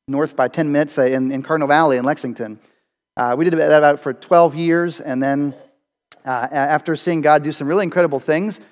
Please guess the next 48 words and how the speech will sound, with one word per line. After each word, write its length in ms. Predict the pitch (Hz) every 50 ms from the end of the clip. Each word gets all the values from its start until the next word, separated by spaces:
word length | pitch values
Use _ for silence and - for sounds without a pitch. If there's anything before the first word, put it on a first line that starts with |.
| _ _ _ _ _ _ -
uh, 180 | 143 135 139 131 135
I 80 | 151 151
began 340 | 147 151 139 180 190 190 185
to 120 | - 180
get 200 | 151 156 160 156
more 220 | 156 151 151 165 170
involved 380 | 156 147 151 151 156 156 135
in 100 | 139 135
immigration 840 | 143 139 135 131 127 147 165 165 160 - - 170 160 156 156 151 143
and 80 | 123
in 200 | 123 131 139 131
an 60 | 135 143
international 520 | 147 151 143 139 143 143 139 - 139 143
level, 300 | 135 135 139 147 143 143
and 180 | 135 131 131 127
just 240 | 160 160 - -
found 340 | _ - 151 147 151 156 156 139
that 100 | 131 131 - _ _ _ _ _ _ -
working 500 | 151 165 165 - 180 170 165 160 147 139
locally 800 | 151 165 165 - 175 165 165 160 160 160 156 143 139 120 - - -
to 80 | - 127
try 220 | - 156 156 165
to 60 | 160
resolve 340 | 143 139 131 147 147 156 147
immigration 560 | 151 147 139 123 139 143 147 - - 151 143
wasn't 260 | 131 143 143 135 127 120
enough. 380 | 123 143 160 151 120 - -
And 100 | 120 117
so 180 | - - 131 123
God 360 | 120 131 131 139 147 143 131 - - _ _ _ _ _ _ - 143
opened 240 | 156 151 170 156
the 40 | 143
door 220 | 131 147 151 165 160
for 140 | 160 151
me 80 | 147 151
to 80 | 143 135
serve 260 | - - 160 147 151
internationally, 640 | 139 135 135 139 160 180 170 - 151 135 123 127 127
to 140 | - 135
make 180 | 131 135 139 -
a 40 | 139
difference 340 | 139 139 - 151 135 - 139
at 80 | 127
the 80 | - 127
root 200 | 123 160 202 208
level 300 | 170 143 135 127 127 127
of 80 | 117
immigration, 640 | 127 123 123 113 120 120 117 117 - 139 135 151